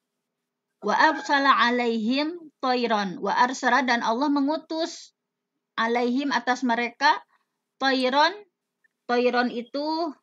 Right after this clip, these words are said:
ar-, asal artinya berbondong-bondong ya, eh, burung maksudnya. Ababil itu berbondong-bondong. Jadi, eh, di sini di ayat ketiganya itu Allah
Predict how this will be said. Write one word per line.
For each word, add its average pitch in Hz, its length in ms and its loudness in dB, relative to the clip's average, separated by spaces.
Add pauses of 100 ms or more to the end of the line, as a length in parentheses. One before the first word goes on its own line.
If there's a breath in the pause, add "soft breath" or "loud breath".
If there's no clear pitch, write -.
(120)
ar-, 220 280 -4
asal 240 280 -4
artinya 247 440 -2
berbondong-bondong 214 1400 -6
ya, 233 40 -6
eh, 247 240 2
burung 247 320 2
maksudnya. 214 480 -6 (240 loud breath)
Ababil 208 640 -4
itu 247 160 -10
berbondong-bondong. 185 1040 -8
Jadi, 196 320 -12 (800)
eh, 190 800 -6 (240 loud breath)
di 180 160 -14
sini 240 560 -6
di 196 160 -6
ayat 190 400 -8 (160)
ketiganya 190 560 -12
itu 240 160 -6
Allah 214 560 -6